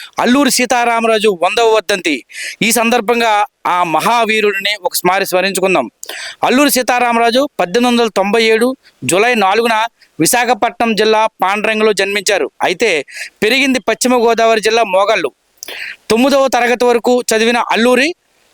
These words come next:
జ్యోతిష్యం, జాతక శాస్త్రం, విలువిద్య, గుర్రపు స్వారీలలో ప్రావీణ్యం పొందారు. పంతొమ్మిది వందల పదిహేడులో విశాఖపట్నం జిల్లా కృష్ణదేవిపేట ద్వారా మన్యంలోకి అడుగుపెట్టిన అల్లూరి మన్యం ప్రజల దీన స్థితిగతులను పరిశీలించి బ్రిటిష్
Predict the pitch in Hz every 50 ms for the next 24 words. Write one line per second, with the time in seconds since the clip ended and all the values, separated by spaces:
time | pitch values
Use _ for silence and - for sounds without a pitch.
0 | _ _ - - - 143 139 196 233 - 294 285 - - 277 285 277 233 165 185
1 | 202 214 220 - 240 247 - 254 247 240 - 254 247 202 202 208 214 233 240 180
2 | - 247 247 220 175 190 202 220 - - 226 - 220 220 214 220 226 226 226 220
3 | - - 185 185 196 220 233 233 233 240 226 - 214 208 214 214 196 156 120 -
4 | _ _ _ _ _ _ - - - - 160 180 190 180 226 226 226 226 220 220
5 | 214 202 _ - 175 185 214 233 247 240 247 240 202 160 - _ - - - _
6 | - 151 - - 240 247 220 254 240 208 240 233 226 226 226 233 233 226 - 196
7 | 185 - 220 233 208 220 220 220 196 220 214 208 208 185 208 214 208 214 208 190
8 | 170 175 190 208 214 208 214 214 208 - 220 196 - - 160 185 202 214 170 214
9 | 190 208 196 208 - - - 170 196 208 208 202 226 285 330 - - - - -
10 | - - 139 151 175 226 254 285 285 277 262 214 240 233 220 226 226 214 180 151
11 | - _ - - - - - - _ _ _ _ - 139 131 190 226 262 277 277
12 | 247 - 247 202 233 247 233 226 240 233 208 - 311 302 269 254 233 233 214 -
13 | 226 226 226 226 233 - _ - 175 185 180 269 269 - -